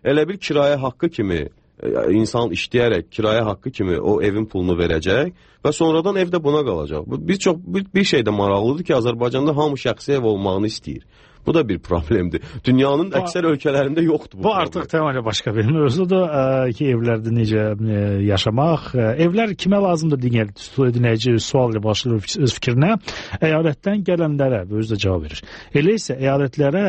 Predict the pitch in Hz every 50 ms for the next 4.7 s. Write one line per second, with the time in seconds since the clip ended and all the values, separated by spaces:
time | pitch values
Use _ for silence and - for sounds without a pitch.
0 | 147 113 98 92 113 123 104 - - 147 160 156 135 104 - - - 107 95 90
1 | 87 80 76 - - - _ _ _ _ - 139 143 147 151 165 185 208 196 180
2 | 170 165 - - 147 127 123 123 120 117 113 113 131 143 - 135 120 113 101 92
3 | 78 76 73 - - - - - 98 95 95 87 - - - 95 90 90 90 85
4 | 85 82 80 78 80 80 87 87 85 80 80 78 - -